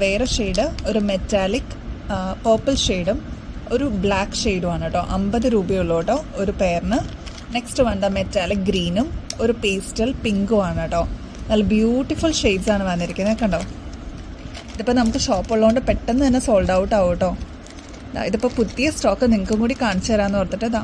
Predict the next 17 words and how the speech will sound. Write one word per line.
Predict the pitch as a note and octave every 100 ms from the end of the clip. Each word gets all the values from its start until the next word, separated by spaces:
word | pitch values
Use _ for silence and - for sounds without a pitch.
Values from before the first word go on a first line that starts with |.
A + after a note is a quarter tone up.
| F#3+
ഓൺലൈനിൽ | F#3+ F#3 F3+ F3+ G#3 D#4+ - A3
നിങ്ങ-, | G3+ - G3
നമ്മുടെ | F#3+ G3+ G#3+
കസ്റ്റമേഴ്സിന് | F#3+ G3 F#3 F#3+ G#3+ G#3
വേണ്ടിയിട്ട് | F3+ F3 G#3+
just | G#3 - E4
കാണിച്ചാ | B3+ F3+ - F#3
ട്ടോ | F3+ F3+
ഈ | F3+
വീഡിയോയിൽ. | F3 F3 F3 F3+ - - - - -
കണ്ടോ, | A3+ F3+ - - - - - - - - - - - - - - - - - - - - - - A3
നെക്സ്റ്റ് | A#3 - C#4+
വൺ | C4+ A3+
ദാ | A#3+ - - B3
ഈ | D4
ഒരു | C#4 C#4
co-, | A#3